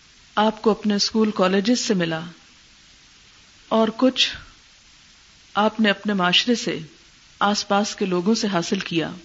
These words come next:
اس سارے علم کے باوجود اس بات کی آخر ضرورت کیوں پیش آئی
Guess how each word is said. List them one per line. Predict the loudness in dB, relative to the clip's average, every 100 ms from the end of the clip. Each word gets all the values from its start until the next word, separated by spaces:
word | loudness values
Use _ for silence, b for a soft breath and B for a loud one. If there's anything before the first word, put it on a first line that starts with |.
| -20 -20 -20 -20 -20 -20 -20 _ -20 _ _ _ -2
اس | 0
سارے | 2 2 4 2
علم | 2 4 4
کے | 2
باوجود | 2 2 2 2 2 2 -2 -14 -20 -20 -20 _ -20 -20 -20 -20 b b b b _ -20 -4
اس | -4 -2
بات | 0 2 0 -6
کی | -6
آخر | -2 0 2 0
ضرورت | 2 2 2 2 0
کیوں | -2 0
پیش | 2 0 0
آئی | -2 -4